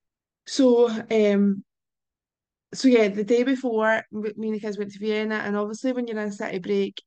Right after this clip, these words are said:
you accidentally do a lot more movement than, than what you realise. So I had done, like, fifteen and a half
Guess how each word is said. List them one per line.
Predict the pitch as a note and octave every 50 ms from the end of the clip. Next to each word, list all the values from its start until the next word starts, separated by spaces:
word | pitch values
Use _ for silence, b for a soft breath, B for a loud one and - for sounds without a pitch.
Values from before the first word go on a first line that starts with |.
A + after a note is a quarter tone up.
| _
you | - G3+ G3+ - G3 G3 - -
accidentally | G3+ G3+ G3+ - - A3+ G#3 G3+ F#3+ F#3 F#3 G3 F#3+ G3 F#3+
do | F#3 F#3 F3+ F3 F3 F3 F3 - - -
a | -
lot | F3 F3 F3 E3+
more | F3 F3 F3+
movement | F3+ F3 E3+ E3 D#3+ E3+ F3 E3+ E3+ E3+ - _ -
than, | F3 E3+ E3 D#3+ D#3 E3 E3+ - _ _ _ _ _ _ -
than | F3+ F3+ F3+
what | E3+ E3+
you | E3+ E3+
realise. | D#3+ E3 E3 E3 E3+ E3+ E3+ E3+ E3+ E3+ -
So | G3 F#3 F3 E3 E3 - _ _ _ _ _ _ _ _ _ _ _ _ _ _ -
I | - G3+ G3+
had | G3 G3+
done, | G3 F#3 F#3
like, | F#3 F3+ F3+ -
fifteen | - _ - F#3 F3 - - _ G3 F#3 F3+ F3+ F3+
and | F3
a | F3+
half | F3+ E3+ E3+ E3+